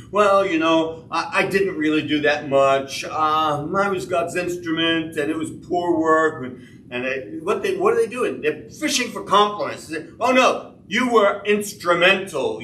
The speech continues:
God worked mightily for you." People love to do, say those kinds of things, right? Paul does not speak in mock humility.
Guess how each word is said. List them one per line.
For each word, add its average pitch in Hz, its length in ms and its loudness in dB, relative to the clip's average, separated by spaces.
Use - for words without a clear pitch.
God 208 380 2
worked 208 240 -4
mightily 170 540 -2
for 131 100 -6
you." 123 320 -4
People 107 340 -12
love 120 280 -8
to 107 200 -4
do, - 420 -16
say 117 200 -8
those 110 260 -12
kinds 101 220 -16
of 104 100 -16
things, 98 240 -16
right? 117 320 -10
Paul 269 240 -6
does 226 160 -8
not - 180 -8
speak 277 280 -12
in 202 120 -10
mock 120 240 -10
humility. 104 720 -6